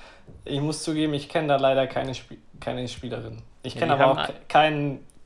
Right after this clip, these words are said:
Speaker 1: keinen männlichen Spieler, so viel muss ich sagen.
Speaker 2: Die haben insgeheim alle trainiert, jetzt ohne, weil, weil sie immer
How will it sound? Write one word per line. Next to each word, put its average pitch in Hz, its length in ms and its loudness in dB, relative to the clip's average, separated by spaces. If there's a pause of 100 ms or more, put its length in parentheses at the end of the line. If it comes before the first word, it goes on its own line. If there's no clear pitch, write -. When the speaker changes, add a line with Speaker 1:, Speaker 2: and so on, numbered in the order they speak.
(140)
Speaker 1:
keinen 135 500 0
männlichen 131 380 -4
Spieler, 113 420 -6 (160)
so - 160 -14
viel 120 160 -12
muss 117 200 -12
ich 113 60 -16
sagen. 117 360 -10
Speaker 2:
Die 143 200 -2
haben 151 120 -2
insgeheim 165 640 0
alle 175 200 0
trainiert, 175 600 -2
jetzt 170 480 -10
ohne, 170 460 -4 (640)
weil, 147 280 -2
weil 151 140 0
sie 139 160 -6
immer 165 400 0